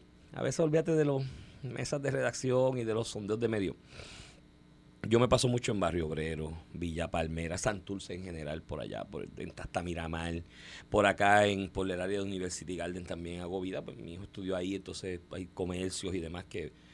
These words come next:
conocí en esa época y los auspicios. Mi Londres es ahí, por, por University Garden. Eh, y to-, y hago vida en San Juan bastante.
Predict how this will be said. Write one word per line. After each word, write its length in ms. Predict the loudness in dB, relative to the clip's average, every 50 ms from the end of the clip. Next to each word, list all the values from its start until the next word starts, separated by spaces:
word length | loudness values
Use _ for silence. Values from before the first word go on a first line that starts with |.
| -20 -18 -8 -2
conocí 380 | -2 0 0 0 0 0 0
en 80 | 0 0
esa 240 | 0 0 2 2 2
época 280 | 2 0 -2 -4 -2 -2
y 20 |
los 120 | -2 -2
auspicios. 720 | -2 -2 -4 -4 -6 -4 -4 -2 -2 -4 -4 -4 -2 0
Mi 80 | 2 4
Londres 380 | 6 6 6 6 4 2 0 0
es 80 | 0
ahí, 440 | 0 0 -2 -2 -4 -6 -8 -12 -14 -18 -20 -18 -14
por, 120 | -14 -14 -14 -16 -20 -18 -12 -10 -6
por 140 | -6 -4 -4
University 500 | -4 -6 -6 -6 -8 -8 -8 -8 -4 -2
Garden. 300 | 0 0 -2 -2 -6 -10 -14 -20 -20 -20 -20 -20 -18 -18 -18 -18 -20 -20 -20 -14 -2 6
Eh, 440 | 8 10 10 10 10 8 6 4 2
y 160 | 2 0 2
to-, 160 | 6 6 8 8
y 120 | 10 10
hago 200 | 10 10 10 8 6
vida 320 | 6 8 8 8 6 6 2 -8
en 160 | -8 -6 -6
San 200 | -4 -4 -2 -2
Juan 300 | 0 0 0 0 -2 -4 -4 -4
bastante. 520 | -6 -6 -2 -4 -4 -4 -4 -10 -12